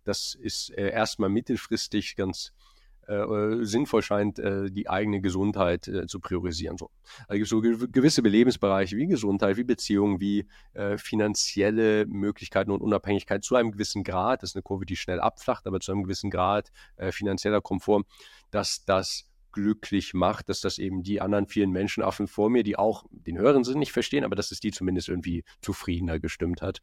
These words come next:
und das dann wahrscheinlich, weil ich biologisch ähnlich gemacht bin, mich auch zufriedener stimmen wird. So, die,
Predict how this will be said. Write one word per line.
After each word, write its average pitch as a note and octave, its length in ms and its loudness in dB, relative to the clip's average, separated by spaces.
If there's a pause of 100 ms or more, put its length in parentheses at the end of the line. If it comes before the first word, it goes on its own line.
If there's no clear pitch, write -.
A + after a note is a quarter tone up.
(180)
und F2 160 -4
das E2 80 0
dann F2 160 -4
wahrscheinlich, E2+ 420 0
weil F2 100 -6
ich D#2+ 140 -8
biologisch F2+ 420 -2
ähnlich E2+ 220 -2
gemacht E2+ 300 -4
bin, E2 100 -6
mich D#2+ 160 -4
auch F2 160 -2
zufriedener F#2+ 420 -4
stimmen - 240 -6
wird. - 120 -8
So, F#2+ 140 -6
die, G2 200 0